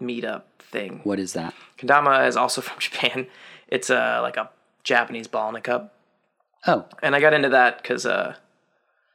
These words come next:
Speaker 1: uh, I had a drum corps tryout, uh, audition, I guess, and I was skating, and I fell, and I sprained my wrist, and
Speaker 2: Mm.
Speaker 1: I botched the <laughs> tryout, and I didn't get in,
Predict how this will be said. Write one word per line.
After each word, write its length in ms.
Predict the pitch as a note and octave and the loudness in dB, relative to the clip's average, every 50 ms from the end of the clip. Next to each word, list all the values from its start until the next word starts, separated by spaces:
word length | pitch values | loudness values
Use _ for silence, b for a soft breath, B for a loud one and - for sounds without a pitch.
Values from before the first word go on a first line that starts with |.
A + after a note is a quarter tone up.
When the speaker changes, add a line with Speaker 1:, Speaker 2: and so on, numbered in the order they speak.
| _ _ _ _ _ _ _ _ _ _ - - | _ _ _ _ _ _ _ _ _ _ -6 -4
Speaker 1:
uh, 760 | B2+ A#2+ A#2+ A#2 A#2+ A#2 A#2+ B2 B2+ - - B2 B2+ - - - | -2 -2 -2 -2 -2 -4 -4 -6 -6 -6 -6 -6 -6 -8 -6 0
I 1500 | - C#3 C#3 C#3+ D3 D3 D3 C#3+ C#3+ C#3 C#3 C#3 C#3 C3+ C3+ C3+ C3+ C3+ C3+ C3+ C3+ C3+ C3+ C3+ C3 C3 C3+ C3+ C3+ - - | 2 4 4 4 4 2 0 0 0 0 0 0 0 0 0 0 0 0 0 0 0 0 0 0 0 0 -2 -2 -4 -6 -4
had 160 | - - C3+ | -2 0 0
a 40 | C3 | 2
drum 220 | B2+ C#3+ C#3 D3 C#3+ | 2 2 2 2 2
corps 160 | - E3 D#3+ | 2 2 4
tryout, 400 | D#3+ E3+ E3 E3+ F3+ E3+ - - _ _ _ _ _ _ _ _ b b b b b b b b b b b _ - | 4 4 4 4 2 0 -4 -10 _ _ _ _ _ _ _ _ b b b b b b b b b b b _ -6
uh, 40 | A#2+ | -4
audition, 420 | A#2+ A#2+ A#2+ B2+ B2+ - C3+ C3 | -4 -2 -2 0 0 0 2 2
I 80 | C3 C3 | 2 2
guess, 300 | C#3 C#3 C#3 - - - _ | 2 0 -2 -4 -8 -8 _
and 220 | A#2+ A#2 A#2 A#2 | -6 -4 -4 -4
I 80 | A2+ A2+ | -4 -4
was 120 | A2+ A2 | -4 -6
skating, 420 | - - B2 A#2 A#2 B2 C3 C3 C3 _ _ _ _ | -4 -2 -2 0 0 0 -2 -4 -8 _ _ _ _
and 280 | A#2+ A2+ A2 A2 G#2+ A2 | -18 -16 -16 -16 -12 -10
I 140 | G#2 G#2 G#2 | -10 -10 -4
fell, 420 | - - B2 B2 B2+ B2 - - - | -2 0 2 2 2 0 -2 -6 -14
and 200 | A2+ A2 A2 A2 | -14 -12 -8 -8
I 80 | G#2+ | -6
sprained 280 | G#2+ - - A#2+ A#2 A2+ | -6 -4 -4 -4 -6 -4
my 60 | A2+ A2+ | -6 -4
wrist, 360 | A#2+ C3 C#3 - - - - _ _ - | -4 -4 -4 -6 -8 -12 -16 _ _ -18
and 260 | B2+ A#2 - F#2+ E2+ | -14 -12 -10 -8 -6
Speaker 2:
Mm. 60 | A2 | -6
Speaker 1:
I 160 | A2 A2 A2 A#2 | -4 -4 -6 -6
botched 360 | - - A2 G#2+ - - - | -4 -4 -4 -2 -4 -4 -6
the 60 | B2+ | -6
<laughs> 120 | B2 - - | -8 -6 -6
tryout, 480 | - - C3+ A#2+ A#2+ C3+ D#3 - - - - | 0 2 2 4 4 4 2 2 -2 -6 -10
and 260 | A#2+ A2+ A2 A2+ A2 | -12 -12 -12 -12 -12
I 100 | G#2+ G#2+ | -10 -10
didn't 200 | B2 A#2+ B2 A#2 | -8 -6 -2 0
get 100 | A#2 A#2+ | 2 2
in, 200 | B2 C#3+ D#3+ | 2 0 -2